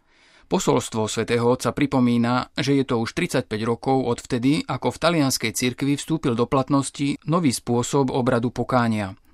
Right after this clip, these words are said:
V tejto súvislosti bude podľa neho zaujímavé preveriť, či sa odvtedy, okrem zavedenia rítu, vytvorila aj vhodná teologická, duchovná a pastoračná mentalita.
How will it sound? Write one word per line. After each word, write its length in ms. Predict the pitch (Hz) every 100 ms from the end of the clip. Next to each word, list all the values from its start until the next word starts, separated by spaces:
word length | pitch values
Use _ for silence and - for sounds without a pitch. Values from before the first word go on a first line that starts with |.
| _
V 80 | - 123
tejto 160 | 120
súvislosti 720 | - 139 143 139 139 - 160 160
bude 160 | 143 127
podľa 320 | 123 123 117
neho 240 | 120 135
zaujímavé 640 | 131 147 151 135 123 120 104
preveriť, 460 | 127 135 123 139 - - - - -
či 60 |
sa 160 | 208 127
odvtedy, 560 | 139 - 147 131 151 -
okrem 320 | 120 127 113
zavedenia 560 | 143 143 120 113 113
rítu, 400 | 123 135 - 156
vytvorila 560 | 151 135 131 131 127 127
aj 160 | 120 120
vhodná 320 | 139 123 110
teologická, 720 | 151 143 147 151 - - 160
duchovná 560 | 123 - 127 120 127 131
a 80 |
pastoračná 640 | 127 131 131 131 127 - 127
mentalita. 640 | 123 131 131 113 - 104